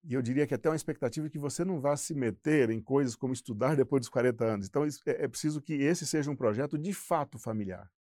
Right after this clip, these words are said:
que você conversar com esposa, conversar com filhos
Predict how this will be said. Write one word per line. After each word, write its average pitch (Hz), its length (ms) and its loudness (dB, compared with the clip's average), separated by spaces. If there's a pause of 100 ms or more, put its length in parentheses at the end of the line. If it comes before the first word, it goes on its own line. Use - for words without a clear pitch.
(140)
que 131 80 -14
você 123 280 0
conversar 120 480 0
com 117 140 -8
esposa, 113 520 0
conversar 117 380 -6
com 117 140 -10
filhos 127 560 -4